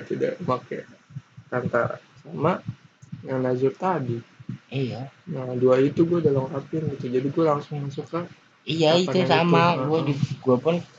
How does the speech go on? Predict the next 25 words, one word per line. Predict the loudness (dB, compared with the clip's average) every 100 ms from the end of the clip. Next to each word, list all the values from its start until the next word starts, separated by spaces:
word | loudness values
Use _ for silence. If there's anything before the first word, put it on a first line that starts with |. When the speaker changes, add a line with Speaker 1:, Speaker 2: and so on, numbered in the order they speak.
| -14
Speaker 2:
ketika | -6 -4 0 0
emang | 2 2 2
udah | 0 -2
kenal | -4 -4 -2 -2
tadi | -4 -6 -2
gue | 8
<clears throat> | 10 10 6 -16 -20 _ -4 -4
yang | -4 -6
gue |
mau | -6 -8
bertanya | -10 -10 -8 -8
itu | -8
ya. | 2
Speaker 1:
Nih. | 8 10 8 0 _ _ _
Speaker 2:
Tetep, | -2 0 0 _ _
menurut | 0 4 4
gue | 6 6
tetep | 8 4 2
sih, | 2 2 0 -2 -6
soalnya | 2 2 4 0 -6 -20 _ _ _ _ -20 -20 _ _ _ _ _ -4
Speaker 1:
Harus | 2 4 6
Speaker 2:
pengenalan | 8 8
Speaker 1:
gitu | 8
lagi. | 10
Speaker 2:
itu, | 10